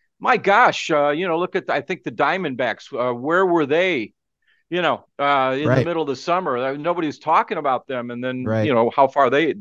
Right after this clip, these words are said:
Speaker 1: what they were able to accomplish. So, you know, you look at that, uh, the, how things were at the deadline. And then the weird part was then afterwards, they went and got all the bargain basement, the, you know, the Guardian
Speaker 2: Yeah.
Speaker 1: Angels, ha, ha, ha,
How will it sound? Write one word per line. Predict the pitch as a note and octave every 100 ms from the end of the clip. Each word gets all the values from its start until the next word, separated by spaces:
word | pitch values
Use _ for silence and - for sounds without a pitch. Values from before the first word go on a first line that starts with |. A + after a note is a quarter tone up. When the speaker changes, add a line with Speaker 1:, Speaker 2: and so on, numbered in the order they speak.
| G#2+
Speaker 1:
what | B2 B2+
they | D#3 C3+ G#2+
were | B2+ B2+
able | A#2+ A#2
to |
accomplish. | G#2+ C3 B2 A#2+ -
So, | D#3 C#3+ - - - -
you | E3
know, | E3
you | D#3+ D#3+
look | D3+ G#3 A3
at | A3
that, | G3+ F#3 F#3 _ -
uh, | D3 C#3+
the, | D3
how | E3+ F#3+
things | F#3+ D3
were | E3 D#3+
at | D#3
the | D3
deadline. | D3+ D3+ D3 D3 D3 _ C#3+
And | C#3 C#3+ C#3 C3+ _
then | B2 F#3+ B3 G#3+ G3 _ _ -
the | D3
weird | C#3 F#3+ B3+ -
part | F#3+ F#3
was | D#3+ C3
then | F3 F#3+ - _
afterwards, | D#3+ G#3+ A#3 F#3+ D3+ D3+ C#3+
they | D#3 D3+
went | D#3 F3+
and | E3
got | D#3 D#3+
all | D#3+ E3
the | D3+
bargain | D#3+ E3 D#3+ D3+
basement, | C3 D#3 D3+ D3 B2+
the, | C#3+ C3
you | D3+
know, | B2+
the | B2 A#2+
Guardian | C#3 D3+ D3+ D3
Speaker 2:
Yeah. | F#4
Speaker 1:
Angels, | D4+ C3 C3+ C3+ -
ha, | C#3+
ha, | B2+ C3 B2
ha, | D#3+